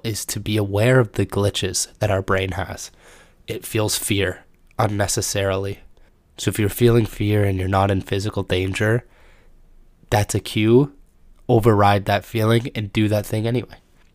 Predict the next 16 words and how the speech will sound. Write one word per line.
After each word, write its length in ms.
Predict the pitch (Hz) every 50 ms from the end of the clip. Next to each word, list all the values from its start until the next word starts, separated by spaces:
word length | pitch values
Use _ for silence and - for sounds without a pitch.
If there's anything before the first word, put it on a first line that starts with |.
| _ - - -
We 100 | - 110
also 240 | 117 113 - - 123
think 260 | - 127 123 - -
way 140 | 113 110 113
too 160 | - - 120
much 240 | 110 113 110 - -
about 200 | - - 107 -
the 60 | 104
future 360 | - - 113 107 101 - 113
and 100 | 110 107
the 60 | 110
past. 500 | 104 - 117 120 123 117 - - - - - - - - _ _ _ - _ _ _ _
Use 260 | - 117 120 123 120 -
those 240 | 131 120 113 -
two 180 | - - - 107
steps. 480 | - - - 82 - - - - -